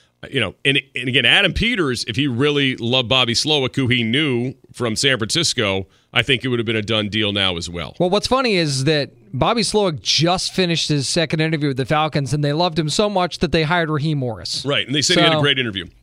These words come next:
Speaker 1: Did any of these people say, "So-and-so had an awful interview, I wish he would have never shown up for our facility"?
Speaker 2: Well, that's what people had said about Eric Bieniemy for years. <laughs>
Speaker 1: Right, he was
Speaker 2: <laughs>
Speaker 1: just
Speaker 2: We
Speaker 1: too,
Speaker 2: just
Speaker 1: yeah, it was
Speaker 2: never
Speaker 1: too
Speaker 2: knew.
Speaker 1: much, too, uh, too s-, direct with some of these guys. I don't know. What happens to Big Bad Bill now?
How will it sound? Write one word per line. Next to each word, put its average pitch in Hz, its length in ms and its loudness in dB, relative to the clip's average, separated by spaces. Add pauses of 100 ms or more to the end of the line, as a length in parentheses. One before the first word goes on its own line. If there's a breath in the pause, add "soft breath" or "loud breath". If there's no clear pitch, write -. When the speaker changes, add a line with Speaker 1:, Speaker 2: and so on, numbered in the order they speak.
Speaker 1:
Did 175 100 4
any 294 180 2
of 349 120 -2
these 208 180 -2
people - 460 -6
say, 139 320 0
"So-and-so 151 460 -2
had 127 120 2
an 107 140 0 (100)
awful 143 380 -2
interview, 117 380 -2 (300 loud breath)
I 120 100 -2
wish 135 200 -2
he 143 80 -2
would 120 100 -2
have 110 80 0
never 120 280 0
shown 123 160 -2
up 107 80 -4
for 107 80 -6
our 98 60 -4
facility"? 98 400 -2
Speaker 2:
Well, 226 100 2
that's 233 200 2
what 170 120 0
people 175 240 2
had 143 100 -2
said 170 220 0
about 156 180 2
Eric 147 260 0
Bieniemy 139 380 0
for 110 120 -4
years. - 640 -2
<laughs> - 40 -20 (360)
Speaker 1:
Right, 123 140 2
he 107 80 0
was 120 100 0
Speaker 2:
<laughs> 196 40 2
Speaker 1:
just 165 200 0
Speaker 2:
We 139 60 2
Speaker 1:
too, 135 60 4
Speaker 2:
just - 140 -2
Speaker 1:
yeah, 123 80 4
it - 20 4
was - 80 -2
Speaker 2:
never - 60 0
Speaker 1:
too 131 100 0
Speaker 2:
knew. - 80 2
Speaker 1:
much, 123 220 -4
too, 127 260 0
uh, 104 240 2 (100)
too 127 140 -2
s-, - 140 -2
direct 113 420 -2 (260)
with 101 140 -4
some 107 160 -2
of 101 60 -4
these 98 120 -2
guys. 98 280 -2
I 76 80 -6
don't 104 100 0
know. 87 120 -4 (440 soft breath)
What 151 180 2
happens 160 480 2
to 127 140 0
Big 135 360 0
Bad 123 340 2
Bill 120 260 0
now? 67 440 -8